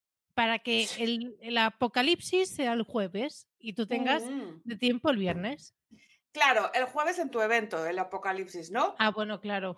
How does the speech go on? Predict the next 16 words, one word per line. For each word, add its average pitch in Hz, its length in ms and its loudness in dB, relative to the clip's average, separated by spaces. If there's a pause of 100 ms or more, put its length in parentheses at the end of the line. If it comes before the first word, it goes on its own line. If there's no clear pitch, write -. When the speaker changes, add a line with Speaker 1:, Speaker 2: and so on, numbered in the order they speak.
Speaker 1:
<laughs> 269 600 2
Speaker 2:
<laughs> 262 1600 -4 (760)
Speaker 1:
Ups. 240 280 2
Speaker 2:
No, 247 340 2 (380)
a 226 120 4
ver, 220 380 4
eh, 196 760 0 (200)
nada, 226 440 2
era, 311 180 2 (140)
era 294 200 2
una 311 160 0
reflexión. 214 760 -4
Esto 339 240 -2
pasa 320 240 -2
siempre. 220 420 -6
Mira, 208 200 -4